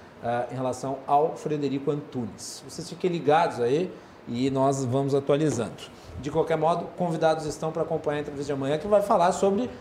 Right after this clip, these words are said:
a economia do Rio Grande do Sul, sobre a competitividade do Estado,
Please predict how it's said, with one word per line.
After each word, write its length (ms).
a 220
economia 520
do 80
Rio 80
Grande 180
do 80
Sul, 380
sobre 380
a 60
competitividade 800
do 20
Estado, 800